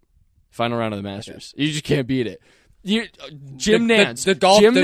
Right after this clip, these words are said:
Speaker 2: golf
Speaker 1: Nantz.
Speaker 2: haters once again threw their headphones across the room.
Speaker 1: <laughs>
Speaker 2: Just so you know.
Speaker 1: Yes,
Speaker 2: <laughs> We're two for
Speaker 1: absolutely.
Speaker 2: two so far.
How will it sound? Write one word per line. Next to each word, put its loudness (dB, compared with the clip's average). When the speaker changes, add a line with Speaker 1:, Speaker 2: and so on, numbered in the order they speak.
Speaker 2:
golf 6
Speaker 1:
Nantz. -8
Speaker 2:
haters 2
once -2
again -2
threw -6
their -4
headphones -10
across -14
the -20
room. -14
Speaker 1:
<laughs> -2
Speaker 2:
Just -4
so 0
you 2
know. -4
Speaker 1:
Yes, 4
Speaker 2:
<laughs> 4
We're 0
two -4
for 0
Speaker 1:
absolutely. 0
Speaker 2:
two -2
so -4
far. -14